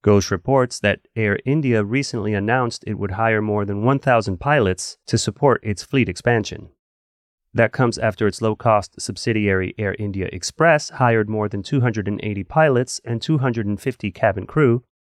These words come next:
during a recruitment drive across the three major cities.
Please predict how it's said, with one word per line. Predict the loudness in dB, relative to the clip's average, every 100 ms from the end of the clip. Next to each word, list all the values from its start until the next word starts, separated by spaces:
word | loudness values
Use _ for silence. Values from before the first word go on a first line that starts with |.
| _ _ _
during | 4 4 4 0
a | -2
recruitment | -2 0 0 2 0
drive | 2 2 2 -4
across | -2 2 2 0
the | -10
three | 0 2
major | 2 0 -2
cities. | 0 -2 -2 -14